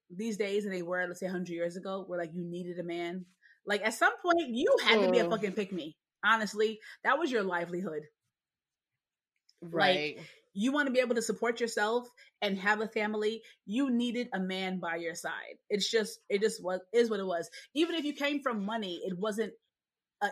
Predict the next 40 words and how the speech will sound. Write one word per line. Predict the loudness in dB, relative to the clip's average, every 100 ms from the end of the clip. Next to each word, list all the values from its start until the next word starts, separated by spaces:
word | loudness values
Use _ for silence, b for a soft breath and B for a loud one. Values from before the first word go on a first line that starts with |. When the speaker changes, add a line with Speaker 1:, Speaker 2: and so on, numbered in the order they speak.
| -4
Speaker 1:
easy | -2 0 0 -4
road | -2 -2 -2 -4
for | -4
a | -4
woman | -4 -6 -6 -10 B
to | -2
just | 0 0 0
have | 0 0
money. | -2 -2 -4 -10 B B -2
There |
had | 0
to | 2
be | 0
a |
man | 0 -2 -2
attached | -2 -4 -4 -6
to | -8
it. | -8 -10 B
So | 2 4 4 4
I, | 2 4
I | 2 2
understand | 0 0 -2 -2 0 2 2 -2 -6 -4
where | 0 2
a | 0
pick-me | -4 -6 -4 -4
would | -4
develop, | -4 -4 -4 -6 -14 _ -4
right? | -2 -2 -4 _ B B
Look | -4 0
at | 0
me, | 0 -2 -2
I'm | -2
demure. | 0 -2 0 -2 -2 -2
Look | -4 -2
at | -2
me, | -2 -4 -6
I | -8 -10 -8
cook, | -8 -8 -10
I | -10
clean, | -8 -10 -6 -6 -6